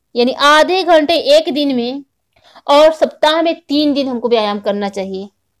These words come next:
स्वस्थ रहने के लिए कम से कम कितना कठिन व्यायाम करना चाहिए? आधा घंटा रोज यानी एक दिन में आधा घंटा और सप्ताह में कम से कम तीन दिन आपको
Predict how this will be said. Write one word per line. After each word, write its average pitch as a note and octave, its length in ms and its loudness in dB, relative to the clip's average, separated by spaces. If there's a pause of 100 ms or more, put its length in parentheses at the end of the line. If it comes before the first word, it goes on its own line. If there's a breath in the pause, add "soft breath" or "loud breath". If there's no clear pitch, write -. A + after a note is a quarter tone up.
(520 soft breath)
स्वस्थ B3+ 260 2
रहने B3+ 260 4
के B3+ 120 -4
लिए C4 100 0
कम B3+ 160 0
से C4+ 120 0
कम C4+ 140 2
कितना C4 340 0
कठिन C4+ 280 0
व्यायाम C4+ 240 2
करना C#4 220 -2
चाहिए? C#4+ 400 0 (640 loud breath)
आधा B3+ 420 4
घंटा C4 380 2
रोज B3+ 320 4 (960)
यानी C4+ 160 2 (300)
एक C4 220 2
दिन D4 140 -2
में D4 80 0
आधा C4 280 4
घंटा C#4 420 0 (380 soft breath)
और C#4 120 4
सप्ताह C#4 460 0
में C#4+ 140 0 (180)
कम B3 100 0
से C4+ 140 -6
कम C#4+ 180 0
तीन E4+ 480 4
दिन F#3 200 -8 (340)
आपको G#3+ 440 -6